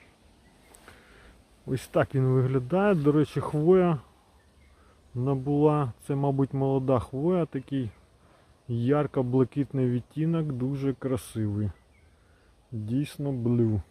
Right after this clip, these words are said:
Ну і поки що до фонтейну йому далеко, до фонтану. Треба, щоб гілочки ще більше опустились до землі. Гарний кедр.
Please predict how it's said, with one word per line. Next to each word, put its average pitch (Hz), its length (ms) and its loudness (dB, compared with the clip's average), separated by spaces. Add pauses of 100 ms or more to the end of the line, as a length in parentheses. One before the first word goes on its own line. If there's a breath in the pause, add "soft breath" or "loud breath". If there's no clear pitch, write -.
(2000 soft breath)
Ну 135 400 -4
і 139 80 0
поки 139 360 -2
що - 180 -4
до 127 200 2
фонтейну 131 640 0
йому 120 440 0
далеко, 127 540 0
до 175 140 -2
фонтану. 180 680 0 (1200 soft breath)
Треба, 143 400 0
щоб 135 260 -6
гілочки 117 680 -2 (260)
ще - 160 -10
більше 131 420 -4
опустились 131 880 -4 (420)
до 113 340 -2
землі. 120 520 0 (1400 soft breath)
Гарний 113 460 -2
кедр. 180 500 -4